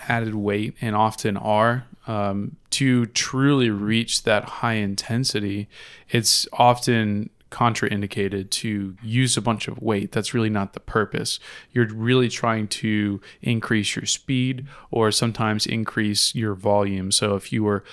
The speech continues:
on a bike and you're doing hiit training, that might look like either pedaling really, really fast for,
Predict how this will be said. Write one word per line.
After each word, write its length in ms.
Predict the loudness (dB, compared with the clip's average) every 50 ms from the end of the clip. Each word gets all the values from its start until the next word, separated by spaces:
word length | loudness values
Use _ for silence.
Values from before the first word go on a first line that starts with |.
| -20 -20 -20 -20 -2
on 160 | 0 2 2 2
a 40 |
bike 380 | 2 4 4 4 4 4 2 0
and 100 | -2 -2
you're 120 | 0 2
doing 240 | 2 2 2 2 0
hiit 220 | -2 -4 -6 -6 -4
training, 420 | -2 0 0 2 2 0 -2 -4 -8 -14 -20 -6 0
that 200 | 2 2 2 4
might 260 | 2 0 0 0 -2
look 360 | 0 2 2 2 2 0 0
like 260 | 2 2 2 2 0
either 280 | -2 -2 0 0 -2 -2
pedaling 500 | -2 0 2 2 4 4 2 2 0 0
really, 200 | 0 0 0 0
really 260 | 2 0 0 0 -2
fast 560 | -4 -4 -2 2 2 4 4 2 0 -4 -6 -8 -14 -20 -20
for, 400 | -6 0 2 2 2 2 0 -2